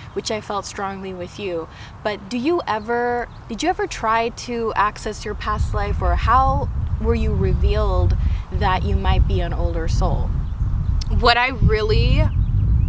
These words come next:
Speaker 2: what really hit me was when I did have that dream about being a Native American.
Speaker 1: Mm.
Speaker 2: And I was in a cave, there was a fire,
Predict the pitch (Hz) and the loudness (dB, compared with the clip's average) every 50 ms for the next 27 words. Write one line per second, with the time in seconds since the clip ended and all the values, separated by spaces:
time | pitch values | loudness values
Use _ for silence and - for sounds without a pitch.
0 | - - - - - - - - 208 220 220 196 - - 208 208 208 233 240 233 | 4 4 2 2 2 0 -4 -2 0 2 2 2 0 0 -2 0 0 -2 -2 -2
1 | - 214 180 180 - 180 175 170 165 160 165 180 180 175 - - 175 165 165 165 | -4 -4 -4 -4 -4 -4 -2 -4 -4 -4 -4 -4 -4 -4 -4 -2 0 0 0 0
2 | 160 156 - 160 165 165 160 - - 175 165 165 170 185 165 165 - - 156 - | -2 -2 -4 -4 -4 -4 -4 -4 -2 -2 -2 -2 0 0 -2 -2 0 -2 -2 -2
3 | - - - 208 214 208 202 202 202 190 - 175 170 156 147 165 - - - - | -2 -2 -2 0 0 0 0 0 -2 0 0 2 2 2 2 2 0 0 0 0
4 | 175 170 165 160 160 160 160 160 160 - - - - - - - - - - - | 0 0 0 0 -2 -2 -4 -6 -10 -12 -14 -16 -14 -14 -14 -14 -16 -16 -16 -8
5 | - 180 185 180 185 185 180 170 175 190 196 240 240 233 208 165 147 156 170 180 | -4 -2 -2 -2 -2 -2 -4 -2 -2 -2 -2 -2 -2 -2 -2 0 0 0 -2 -2
6 | - 240 233 240 247 269 302 302 196 196 190 185 180 175 - - - - - - | -4 -4 -4 -2 -2 -4 -4 -6 -8 -10 -12 -12 -12 -14 -14 -14 -12 -12 -10 -10
7 | - - - - - - - - - - - 220 214 214 208 202 208 196 196 196 | -10 -10 -10 -12 -12 -12 -14 -16 -16 -8 -2 0 2 4 4 4 2 2 0 0
8 | 214 214 240 226 254 254 - - - 233 214 202 196 190 190 196 202 202 214 - | -2 -6 -6 -6 -8 -8 -8 -8 -4 -2 0 0 0 0 -2 -2 -4 -6 -10 -14
9 | - - - - 196 185 185 190 196 - 247 - - - - 233 208 196 190 185 | -18 -18 -8 -4 -4 -2 -2 -2 -2 -4 -6 -8 -10 -2 0 4 4 4 4 4
10 | 185 175 170 160 160 165 170 185 | 0 -2 -4 -2 -2 -4 -4 -6